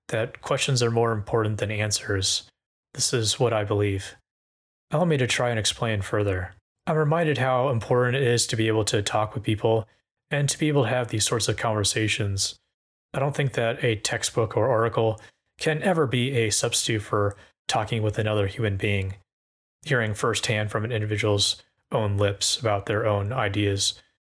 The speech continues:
and experiences. But far too often, we're not even receiving information from a reliable secondhand source. It's typically hearsay, what we receive through news and entertainment media,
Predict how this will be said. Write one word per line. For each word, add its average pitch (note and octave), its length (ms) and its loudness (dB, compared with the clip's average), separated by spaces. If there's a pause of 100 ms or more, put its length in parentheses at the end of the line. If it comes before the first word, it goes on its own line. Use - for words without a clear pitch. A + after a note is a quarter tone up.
(180)
and G2 240 -2
experiences. G2 720 -2 (680)
But D#3+ 160 0
far E3 200 0
too D3 160 0
often, B2+ 260 0
we're A#2 140 4
not A#2+ 200 -2
even A2 280 0
receiving A#2 380 -2
information G#2+ 580 -2
from G#2 180 -2
a G2+ 60 0
reliable G2+ 420 2
secondhand G2+ 540 -2
source. G#2 480 0 (540)
It's - 180 0
typically C#3 400 0
hearsay, G#2+ 680 0 (400)
what C3+ 140 0
we A#2 100 2
receive A#2 680 0
through G#2+ 300 0 (380)
news A2+ 440 0
and G#2+ 200 0
entertainment G#2+ 500 -2
media, G2+ 460 0